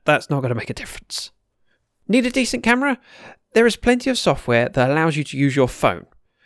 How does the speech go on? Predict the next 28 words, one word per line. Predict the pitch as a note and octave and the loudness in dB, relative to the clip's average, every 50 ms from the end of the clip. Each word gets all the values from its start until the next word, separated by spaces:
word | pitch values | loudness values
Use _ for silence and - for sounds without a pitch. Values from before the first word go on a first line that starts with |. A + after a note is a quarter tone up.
| _ _ - | _ _ 0
Want | A3 A#3 A3 - | 0 0 0 0
to | G#3+ | -4
use | G#3+ A3 G#3+ F#3+ | -2 -2 0 0
a | F#3+ | -2
digital | - - G3+ G3 - - G3+ F3+ F#3+ - | 0 2 0 0 0 0 -2 0 -2 -2
S | - F3 - - | -4 -4 -2 0
L | E3+ D#3 | 0 2
R | D3+ D#3+ F3+ G3+ G#3 | 2 2 2 2 2
or | - D3+ C#3 C3 | 4 4 4 2
one | C#3 D#3+ - D3+ D#3 | 2 -2 -4 -2 -2
of | D#3 C#3+ - | -2 -2 -2
the | - B2 - _ _ - | -4 -4 -4 _ _ -2
best | - F3+ F#3 - - - | -2 -2 -2 -2 -4 0
webcams? | F#3+ F3+ F3+ - G3+ G3 G#3 G3+ F#3 - _ _ - | 0 0 0 0 -4 -4 -4 -6 -8 -14 _ _ -2
Great, | - D4 A#3+ - - - - - _ - | 0 0 0 0 -4 -14 -20 -20 _ -4
treat | - D#4+ D#4+ F#4+ | -2 -2 -2 -2
yourself, | B3+ - D4+ C#4 G#3+ - - _ _ | -4 0 0 0 0 0 -4 _ _
but | - - - - _ _ _ _ _ - | -4 -4 -4 -6 _ _ _ _ _ -2
know | A#3 A3+ A#3 A#3 A#3 A#3+ | 0 2 4 4 2 2
that | G#3+ A3 A3 G3+ | 2 2 2 2
it's | - - - - | 2 -4 -4 -12
not | G3 G#3 B3 B3+ B3 - - | -6 0 2 2 2 2 0
something | - A3+ A3+ A#3+ G#3+ G#3+ G3+ | -4 -2 -2 0 -2 -2 -2
that | A3 G3+ | -2 -2
you | A3 G3+ G3 | 0 0 0
need | F#3+ F#3 F#3 G3+ G3 E3+ D3+ C3+ B2 - | 0 0 2 2 2 2 -2 -4 -6 -6
to | C#3 B2+ | -6 -6
start. | - - C3+ A2 F#2 D#2 - _ - - - | -2 0 0 0 0 -2 -8 _ -20 -20 -20